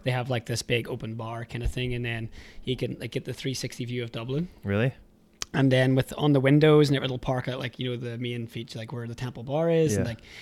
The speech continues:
Speaker 1: cathedrals and other kinda, like, uh, hotspots. So it's, and then you get a free pint of Guinness up at the top as well.
Speaker 2: Does Guinness do, I wonder if they, I wonder if they only, do they have any other beer they produce?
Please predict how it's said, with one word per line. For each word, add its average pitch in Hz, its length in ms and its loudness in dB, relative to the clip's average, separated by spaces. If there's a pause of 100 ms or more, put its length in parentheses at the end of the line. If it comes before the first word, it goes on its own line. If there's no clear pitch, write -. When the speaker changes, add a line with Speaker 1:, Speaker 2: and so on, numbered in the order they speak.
(120)
Speaker 1:
cathedrals 120 540 -2
and 113 80 -6
other 110 180 -10
kinda, 110 260 -12
like, 110 360 -12
uh, 117 240 -12 (340)
hotspots. 113 420 -8
So 110 260 -4 (540)
it's, - 460 2 (460)
and 143 100 8
then 156 60 12
you 151 80 10
get 139 100 8
a 127 40 0
free 135 120 2
pint 117 200 -2
of 113 60 -6
Guinness 110 220 -6
up 117 80 -10
at 139 60 -12
the 120 60 -12
top 110 200 -8
as 117 100 -10
well. 117 160 -14 (640)
Speaker 2:
Does 135 140 2
Guinness 180 340 10
do, 131 480 10 (320)
I 110 40 -8
wonder 139 160 -4
if - 40 -4
they, 147 240 2
I 110 40 -2
wonder 135 120 -2
if 160 60 -6
they 143 100 0
only, 117 180 2 (120)
do 107 80 0
they 95 80 -2
have 107 120 0
any 110 100 2
other 104 160 2
beer 85 280 -2
they 110 120 2
produce? 131 600 -2